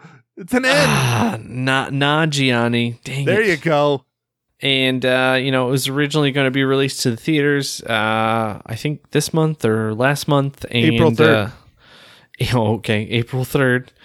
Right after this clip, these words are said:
Speaker 1: It was
Speaker 2: And
Speaker 1: originally supposed to come out April third. Then it was slated to debut on Netflix May twenty-second.
Speaker 2: Yeah,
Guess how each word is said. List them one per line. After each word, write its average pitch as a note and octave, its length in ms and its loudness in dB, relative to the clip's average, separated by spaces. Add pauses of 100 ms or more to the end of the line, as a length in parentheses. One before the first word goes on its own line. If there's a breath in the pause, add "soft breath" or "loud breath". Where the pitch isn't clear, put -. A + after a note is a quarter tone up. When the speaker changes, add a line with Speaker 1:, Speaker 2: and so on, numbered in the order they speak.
(160 loud breath)
Speaker 1:
It D3+ 140 0
was D3 200 2
Speaker 2:
And C3 100 4
Speaker 1:
originally E3+ 280 2
supposed E3+ 300 -2
to E3 60 -8
come D#3+ 140 -2
out D3+ 220 -2
April D3 260 -4
third. D3+ 340 -2 (400)
Then C#3+ 220 -2
it C#3 160 -8
was C3 420 -4 (380)
slated D3 460 -2
to D3+ 120 -2
debut C#3+ 720 2
on C3 240 0
Netflix D3 460 -6
May B2+ 140 -6
twenty-second. A#2+ 580 -10 (260)
Speaker 2:
Yeah, C#3+ 220 -2